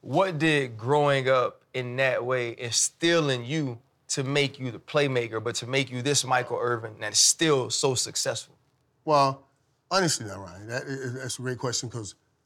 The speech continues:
Speaker 2: you know, as a kid, you go, "Man, why I gotta have all these jokers, man?" You know, <laughs> you ain't never had nothing, and everybody around the neighborhood, I had a couple of friends, they were like, "Only kids are just two." They would get stuff, you know, whatever, we ain't get nothing. Everything got passed down and everything. So,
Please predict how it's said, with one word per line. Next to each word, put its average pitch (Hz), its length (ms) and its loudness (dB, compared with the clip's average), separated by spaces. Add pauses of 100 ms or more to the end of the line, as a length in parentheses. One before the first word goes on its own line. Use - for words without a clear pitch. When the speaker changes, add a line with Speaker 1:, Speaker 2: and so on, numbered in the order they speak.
(420)
Speaker 2:
you 147 100 2
know, 135 120 2
as 120 120 0
a 120 40 -6
kid, 202 220 -8
you 165 120 -2
go, 147 180 -4
"Man, 151 360 -6
why 214 160 -6
I - 260 -16
gotta 254 60 -14
have 226 240 -6
all 202 220 -6
these 196 180 -10
jokers, 165 480 -6
man?" 214 420 -4
You 175 140 4
know, 185 180 8
<laughs> 156 80 6 (100)
you 185 140 4
ain't 165 380 6
never 196 360 4
had 175 440 -2
nothing, 147 260 -2
and 135 100 -4
everybody 139 440 4
around 127 380 -4
the 123 100 -14 (500)
neighborhood, 135 380 2
I 135 80 6
had 135 80 4
a 123 40 0
couple 123 280 -6
of 107 60 -12
friends, 131 300 -4
they 156 80 -10
were 156 80 -6
like, 151 220 -6
"Only 165 320 -2
kids 160 420 -2
are 135 40 -8
just 139 320 -4
two." 185 260 -4
They 147 120 -6
would 135 200 -8
get 175 240 -2
stuff, - 540 -6
you 139 120 -6
know, 131 140 -6
whatever, 151 260 -2
we 139 200 0
ain't 127 100 0
get 113 220 -8
nothing. 113 320 -2
Everything 117 340 -8
got 117 200 -4
passed 110 420 -8
down 104 340 -12
and 101 40 -18
everything. 101 440 -16
So, 131 320 -2